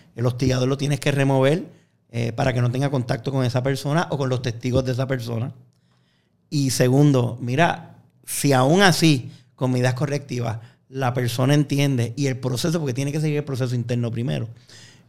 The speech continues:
entiende que, que, que todavía tiene un daño, tiene derecho a reclamar.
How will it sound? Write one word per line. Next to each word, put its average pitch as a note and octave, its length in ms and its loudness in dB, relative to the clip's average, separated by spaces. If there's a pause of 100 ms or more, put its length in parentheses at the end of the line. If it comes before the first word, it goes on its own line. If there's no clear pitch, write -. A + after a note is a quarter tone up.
(340)
entiende C#3+ 760 0
que, C3+ 540 -2
que, B2 420 -2
que C3 120 0
todavía B2+ 440 0
tiene D#3 200 2
un D#3+ 100 2
daño, G#3 320 -2
tiene C#3+ 320 -2
derecho D3+ 300 -4
a C3+ 40 -2
reclamar. B2 540 -4